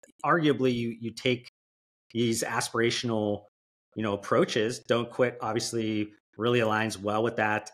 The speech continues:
Your own brand can tell your story. You can get some of these great partners that you guys have tell their story, or you can somehow merge them together and figure out how do we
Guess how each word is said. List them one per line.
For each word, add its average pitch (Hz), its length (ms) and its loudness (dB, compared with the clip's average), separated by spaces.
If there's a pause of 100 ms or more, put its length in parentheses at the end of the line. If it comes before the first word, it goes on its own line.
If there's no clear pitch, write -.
(260)
Your 127 260 4
own 135 220 2
brand 127 480 0
can 123 120 -8
tell 123 180 -2
your 120 100 0
story. 120 480 0
You 107 180 -4
can 110 180 -6
get 117 300 2
some 120 200 -2
of 107 60 -4
these 107 120 -4
great 117 240 -2
partners 123 520 -2
that - 180 -10
you 110 60 -6
guys 107 220 -2
have 117 300 -2
tell 107 220 -6
their 131 180 0
story, 135 340 0
or 165 160 2
you 226 100 -2
can 131 280 -6 (280)
somehow 131 600 -2 (260)
merge 131 640 2
them 117 200 0
together 110 680 0
and 107 120 -8
figure 113 260 -2
out 107 200 -4
how 156 160 0
do 175 80 0
we 135 360 -4